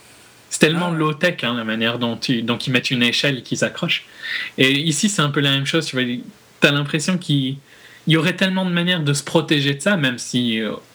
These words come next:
Speaker 1: s'ils voulaient vraiment, tu vois, ils pourraient mourir dans tous les cas. Mais tu resterais peut-être plus dans des voitures,
Speaker 2: Ouais.
Speaker 1: euh, tu vois, tu marcherais pas au milieu de la rue dans une ville
Speaker 2: Non.
Speaker 1: bondée où tout peut arriver,
Speaker 2: Surtout
Speaker 1: quoi.
Speaker 2: une capitale, ouais, ou, ouais,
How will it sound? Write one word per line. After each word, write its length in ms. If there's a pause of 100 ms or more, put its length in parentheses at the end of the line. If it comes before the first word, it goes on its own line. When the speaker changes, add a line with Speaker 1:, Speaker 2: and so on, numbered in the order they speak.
(120)
Speaker 1:
s'ils 400
voulaient 240
vraiment, 360
tu 100
vois, 120
ils 80
pourraient 240
mourir 340
dans 140
tous 120
les 100
cas. 160 (580)
Mais 140
tu 120
resterais 360
peut-être 240
plus 220
dans 120
des 120
voitures, 680
Speaker 2:
Ouais. 100
Speaker 1:
euh, 320 (1600)
tu 80
vois, 140 (180)
tu 120
marcherais 360
pas 160
au 40
milieu 200
de 60
la 140
rue 240
dans 220
une 200
ville 220
Speaker 2:
Non. 100
Speaker 1:
bondée 320
où 280
tout 120
peut 200
arriver, 280
Speaker 2:
Surtout 140
Speaker 1:
quoi. 80
Speaker 2:
une 40
capitale, 460
ouais, 200
ou, 340
ouais, 80